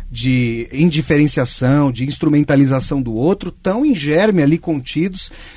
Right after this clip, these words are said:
nesse projeto que vai de Crime e Castigo até Os Irmãos Karamazov, na medida em que se torna mais complexo o processo de vinculação com a culpa. E aí eu faço um parênteses aqui. O grande filósofo ro-, romeno, Emil Cioran,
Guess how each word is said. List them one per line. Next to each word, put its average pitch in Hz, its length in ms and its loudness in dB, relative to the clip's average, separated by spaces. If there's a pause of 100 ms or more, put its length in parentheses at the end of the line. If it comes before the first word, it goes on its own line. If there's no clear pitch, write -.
nesse 185 300 2
projeto 170 600 0
que 175 140 -4
vai 135 220 0
de 135 100 -4
Crime 165 240 0
e 170 40 -2
Castigo 180 520 -2
até 185 180 -2
Os 160 140 0
Irmãos 151 320 0
Karamazov, 147 640 -2 (360)
na 160 120 4
medida 175 280 2
em 208 40 -4
que 208 120 -4
se 208 160 -2
torna 202 320 0
mais 208 180 0
complexo 226 800 0
o 233 60 -4
processo 196 600 0
de 202 120 2
vinculação 233 920 0 (260)
com 254 200 4
a 285 40 0
culpa. 196 600 0
E 143 100 0
aí 165 80 6
eu 214 100 6
faço 233 300 0
um 233 60 -4
parênteses 214 560 0
aqui. 107 300 -8 (360)
O 143 100 0
grande 214 380 4
filósofo 160 460 2
ro-, 127 160 -2
romeno, 135 640 4
Emil 147 400 4
Cioran, 147 560 2